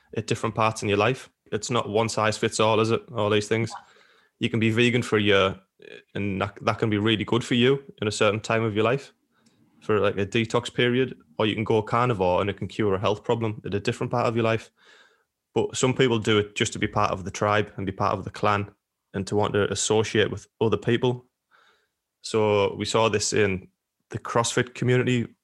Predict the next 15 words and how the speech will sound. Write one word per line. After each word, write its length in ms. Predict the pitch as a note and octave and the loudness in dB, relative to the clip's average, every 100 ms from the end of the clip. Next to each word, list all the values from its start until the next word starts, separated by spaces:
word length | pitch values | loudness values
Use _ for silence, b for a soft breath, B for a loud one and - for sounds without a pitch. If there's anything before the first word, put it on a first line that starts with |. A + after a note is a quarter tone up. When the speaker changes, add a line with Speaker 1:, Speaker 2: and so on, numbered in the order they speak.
| - - A#2 | -20 -14 0
Speaker 1:
They 120 | A2+ | 4
all 200 | G#2+ G#2+ | 4 4
Speaker 2:
Mm. 120 | F3 | 4
Speaker 1:
also 380 | A2+ A#2 - A2 | 4 4 2 2
went 220 | G#2+ - | 2 0
paleo. 520 | - A2+ A#2+ A#2 A#2 G#2 | 2 4 4 4 2 -2
It 120 | - | -4
was 100 | - | -4
kind 200 | G#2+ G#2 | -2 -2
of 80 | - | 2
part 200 | G#2+ G#2 | 2 2
of 80 | |
the 60 | G2+ | 0
marketing 640 | G#2 G#2 - - G2+ G2+ - _ | 2 0 0 -4 -4 -4 -10 _
brand. 340 | G#2+ G2+ A2+ | 0 2 0